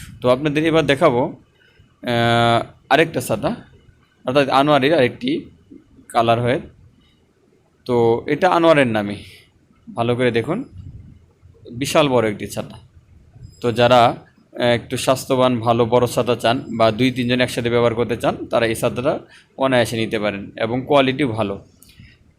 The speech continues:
দেখতে পাচ্ছেন। আর এটা হলো বিএমডাব্লিউ ডাবল শিক, বিএমডাব্লিউ ওয়ান ফোল্ড আট শিক ডাবল শিক, আট শিক ডাবল শিক। বিএমডাব্লিউ আপনারা এরকম ছাতা দেখতে পান আট শিকের, সেগুলো হলো সিঙ্গেল শিক আর এটা হলো ডাবল শিক।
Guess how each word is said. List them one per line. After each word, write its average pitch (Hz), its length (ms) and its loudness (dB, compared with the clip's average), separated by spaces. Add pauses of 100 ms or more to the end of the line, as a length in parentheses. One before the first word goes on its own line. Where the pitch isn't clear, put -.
(140)
দেখতে 123 200 -6
পাচ্ছেন। 131 380 -4
আর 127 180 2
এটা 165 240 2
হলো 208 420 2 (140)
বিএমডাব্লিউ 131 600 2 (180)
ডাবল 117 280 4
শিক, - 220 -8 (240)
বিএমডাব্লিউ 123 720 0 (580)
ওয়ান 123 300 2
ফোল্ড 139 360 2 (840)
আট 135 180 4
শিক - 300 -4 (400)
ডাবল 120 280 4
শিক, 107 240 -4 (140)
আট 113 160 0
শিক 143 240 -4
ডাবল 104 240 0
শিক। 151 200 -2 (420)
বিএমডাব্লিউ 160 420 4
আপনারা 135 400 6
এরকম 165 420 2
ছাতা 135 260 4
দেখতে 120 280 -2
পান 113 240 0 (440)
আট 120 180 2
শিকের, 127 360 -2
সেগুলো 139 400 0
হলো 143 100 0
সিঙ্গেল 139 420 0
শিক - 360 -2
আর 120 180 2
এটা 123 200 0
হলো 139 160 4
ডাবল 107 320 0
শিক। - 240 -10